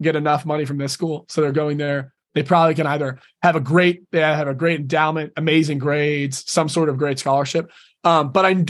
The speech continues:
I do know, and I've heard from people who are on the team, that the collective is super strong. And so I think when you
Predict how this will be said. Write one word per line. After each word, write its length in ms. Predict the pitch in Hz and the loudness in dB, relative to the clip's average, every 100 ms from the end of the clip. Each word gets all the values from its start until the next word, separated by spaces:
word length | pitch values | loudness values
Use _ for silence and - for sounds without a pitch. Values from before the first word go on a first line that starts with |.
| - | 2
I 100 | 185 | 0
do 320 | 170 208 208 | 2 2 2
know, 220 | 175 175 | 2 2
and 80 | 160 | 0
I've 100 | 135 | -2
heard 240 | 165 170 | -2 -2
from 120 | 151 156 | -2 -4
people 180 | 151 | -4
who 200 | 143 147 - | -6 -6 -4
are 140 | 143 | 0
on 180 | 170 170 | 2 2
the 80 | 151 | 2
team, 220 | 143 151 | -2 -4
that 80 | 147 | -4
the 100 | 143 | -6
collective 380 | - 151 139 143 | -4 -4 -2 -4
is 120 | 135 | -4
super 200 | 165 135 | -4 -6
strong. 420 | - 143 131 127 _ _ _ 175 | -6 -6 -6 -10 _ _ _ -4
And 100 | - | 2
so 120 | 175 | 2
I 80 | 165 | 4
think 320 | 185 180 175 _ _ _ _ _ _ _ | 2 0 -4 _ _ _ _ _ _ _
when 320 | 147 180 202 | 2 4 4
you 480 | 190 185 175 160 | 4 4 4 2